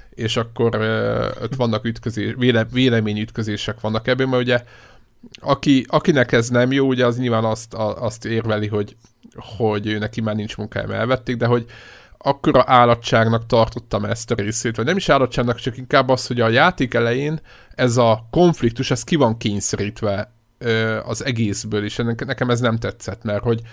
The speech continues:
normális esetben ennek nyilván lenne jogi, vagy bármilyen szabályozása, hogy ez, ha ez eset ne forduljon elő. Tehát, hogyha az a helyzet van, amit az utcán látni a játékban,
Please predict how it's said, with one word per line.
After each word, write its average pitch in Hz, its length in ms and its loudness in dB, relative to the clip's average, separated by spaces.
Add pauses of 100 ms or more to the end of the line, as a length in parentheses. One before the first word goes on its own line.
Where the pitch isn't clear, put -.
(220)
normális 139 540 4
esetben 120 400 0
ennek 117 260 -2
nyilván 117 300 0
lenne 110 420 0
jogi, 113 500 0
vagy 104 160 -2
bármilyen 107 400 0
szabályozása, 104 920 -2
hogy 113 340 0
ez, 113 360 -2
ha 107 180 -2
ez 107 220 -4
eset 123 480 0
ne 120 220 4
forduljon 107 420 -2
elő. 101 180 -4
Tehát, - 160 -8
hogyha 127 220 -4
az 151 140 4
a 156 60 6
helyzet 127 400 2
van, 113 120 0
amit 110 180 -4
az 113 100 -2
utcán 117 380 -2
látni 104 320 -4
a 101 40 -6
játékban, 156 760 0